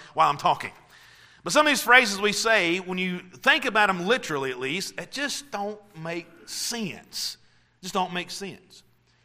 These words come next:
And as I read, read my Bible, and I'm sure you, as you read your Bible, you can come across phrases and even principles that we find in the Word of God that, listen, they just, in a literal sense, just don't make sense.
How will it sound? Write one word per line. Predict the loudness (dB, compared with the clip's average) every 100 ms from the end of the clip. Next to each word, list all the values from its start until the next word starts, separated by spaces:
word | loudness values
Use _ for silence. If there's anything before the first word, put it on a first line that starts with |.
| _ _ _
And | 2
as | 4 6
I |
read, | 4 4 0 -4
read | -2 0
my | 4 4
Bible, | 6 4 0 -8 -14 -16 _ _ _ _ -18 4
and | 6
I'm | 6
sure | 4 2
you, | 2 0 2
as | 2 2
you | -2
read | 0 -2 -2
your | -2 2
Bible, | 2 2 -2 -6 -8 -8 -20 -20 -20 -16 -4
you | 0
can |
come | 4 4
across | 6 8 8
phrases | 6 4 6 4 0 -2 0
and | -2
even | -2 0
principles | 2 2 -2 -2 0
that | 0
we | -2
find | 0 0 0 0 0
in | -4 -4 -4
the | 0
Word | 4
of | 2 0
God | -4 -2 0 0 0
that, | -2
listen, | -2 -2 -8
they | -8
just, | -6 -6 -6 -10 -14 _ _ _ _ _ -12
in | -6
a |
literal | 0 2 0
sense, | -2 -6 -8
just | -12 -10
don't | -8 -8 -10
make | -10 -8 -8 -12 _
sense. | -18 -12 -12 -12 -16 -18 -18 -18